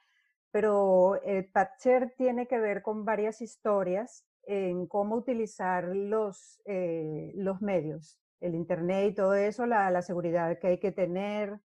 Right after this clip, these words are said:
padres que tienen que estar pendientes de, de los hijos, de saber qué es lo que van a ver, este, tener cuidado con eso, también conocer acerca de eso, porque hay gente que es, que, eh, yo me considero así, soy generación on-off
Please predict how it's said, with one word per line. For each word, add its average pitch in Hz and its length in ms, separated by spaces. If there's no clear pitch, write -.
padres 175 300
que 254 100
tienen 175 200
que 208 80
estar 190 260
pendientes 196 680
de, 190 280
de 175 120
los 170 220
hijos, 202 300
de 170 420
saber 160 340
qué 190 120
es 185 60
lo 208 120
que 202 100
van 170 180
a 185 60
ver, 190 340
este, 170 760
tener 180 300
cuidado 196 440
con 180 200
eso, 185 240
también 175 300
conocer 196 680
acerca 196 400
de 180 120
eso, 202 140
porque 196 300
hay 165 240
gente 190 300
que 214 100
es, - 260
que, 170 240
eh, 185 160
yo 180 240
me 202 160
considero 196 400
así, 240 320
soy 185 240
generación 202 580
on-off 247 640